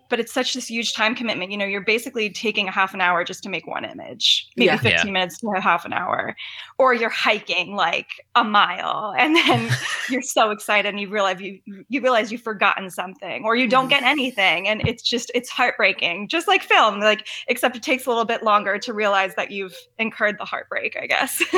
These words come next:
Speaker 3: So we're gonna be talking a little bit about storytelling in, via pictures later in the episode. Do you have any
Speaker 1: Cool.
Speaker 3: thoughts on, like, a specific way that you tell a story, or, and does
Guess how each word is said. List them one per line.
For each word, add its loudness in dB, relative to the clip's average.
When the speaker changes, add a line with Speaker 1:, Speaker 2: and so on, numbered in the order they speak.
Speaker 3:
So 6
we're 4
gonna 6
be 0
talking 0
a 0
little 6
bit 6
about 4
storytelling 6
in, -8
via 6
pictures -2
later 4
in 0
the -4
episode. -2
Do 4
you 10
have 6
any 2
Speaker 1:
Cool. -2
Speaker 3:
thoughts 4
on, -2
like, 2
a 4
specific 0
way 6
that 2
you -8
tell 0
a 2
story, 0
or, 2
and 0
does -4